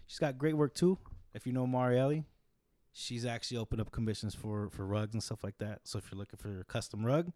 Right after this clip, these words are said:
her work is actually really amazing. I actually got one submitted for her,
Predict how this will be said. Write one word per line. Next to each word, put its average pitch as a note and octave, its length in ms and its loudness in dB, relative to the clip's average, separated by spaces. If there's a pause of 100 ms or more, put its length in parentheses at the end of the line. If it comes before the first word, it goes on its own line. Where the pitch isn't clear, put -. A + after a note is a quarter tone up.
(720)
her A2+ 80 -2
work A2+ 260 0
is A2+ 120 0
actually A2+ 320 0
really A2+ 300 2
amazing. A#2+ 480 2 (960)
I G#2+ 80 -2
actually G#2 220 -2
got G#2 240 2
one G#2+ 160 0
submitted G2+ 400 -4
for G#2+ 180 -4
her, B2+ 200 -2